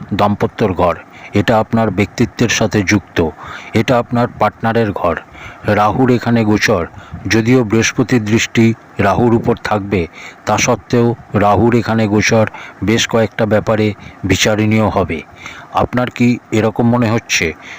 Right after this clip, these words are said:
যে কিছু মানুষ আপনার খুব কাছে আসতে চাইছে? কিছু এরকম মানুষ যাদের কি উদ্দেশ্য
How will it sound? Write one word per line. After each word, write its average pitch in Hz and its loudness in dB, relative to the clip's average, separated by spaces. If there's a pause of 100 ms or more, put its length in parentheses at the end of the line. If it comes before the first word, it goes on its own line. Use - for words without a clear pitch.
(120)
যে 104 0 (100)
কিছু - 2
মানুষ 110 2 (180)
আপনার 113 -2
খুব - -2
কাছে 98 0
আসতে 107 0
চাইছে? 107 0 (480)
কিছু - 2
এরকম 117 2
মানুষ 92 0 (520)
যাদের 113 2 (300)
কি 139 2
উদ্দেশ্য 123 2